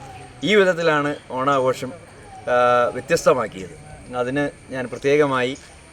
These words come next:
കൗൺസിലറെയും അദ്ദേഹത്തോടൊപ്പം ഈ കാര്യത്തിൽ സഹകരിച്ചിട്ടുള്ള മുഴുവൻ ആളുകളെയും അഭിനന്ദിക്കുകയാണ്. ഇവിടെ ഈ ഇതുപോലെ ഒരു മനോഹരമായ കാഴ്ച, നമുക്കൊക്കെ ഇതൊരു കാഴ്ചയും ഇതൊരു, ആ, കൂടിച്ചേരലുമാണ്.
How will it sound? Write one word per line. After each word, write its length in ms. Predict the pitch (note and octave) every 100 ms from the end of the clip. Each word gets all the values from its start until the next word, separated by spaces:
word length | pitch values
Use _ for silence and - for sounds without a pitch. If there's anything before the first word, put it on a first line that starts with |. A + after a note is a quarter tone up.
| -
കൗൺസിലറെയും 600 | B2+ C3+ C#3+ C#3 B2+ D3 -
അദ്ദേഹത്തോടൊപ്പം 720 | B2+ C3+ B2+ C3 B2 A#2+ D3 -
ഈ 120 | C3 B2
കാര്യത്തിൽ 340 | B2+ B2 C3+ B2+
സഹകരിച്ചിട്ടുള്ള 720 | - A#2+ B2+ A#2+ C3+ B2 B2+ D3 - - - - -
മുഴുവൻ 320 | C#3+ F3 G3+
ആളുകളെയും 540 | E3 D3 C#3 C3 C3+ -
അഭിനന്ദിക്കുകയാണ്. 880 | A2+ A2 C#3+ D3+ C#3+ C#3 A#2+ C3 E3+ - - - - -
ഇവിടെ 480 | B2 C3 C3+ C3 B2+
ഈ 160 | C3 C3+
ഇതുപോലെ 360 | C3+ C#3+ C#3+
ഒരു 140 | C#3 C3
മനോഹരമായ 640 | B2+ C3+ D3 D3+ C#3 C3+
കാഴ്ച, 380 | C3 B2 C3 C3 - - - -
നമുക്കൊക്കെ 360 | A#2 A2+ B2+ C3
ഇതൊരു 200 | C3+ C3+
കാഴ്ചയും 460 | B2+ B2+ C3+ C#3+ D3+ - - - -
ഇതൊരു, 360 | C#3 C#3+ C#3+ C#3+ F#2
ആ, 240 | C3 C#3
കൂടിച്ചേരലുമാണ്. 880 | C3 D3 D3+ E3+ D#3+ D#3 C3+ A2 B2+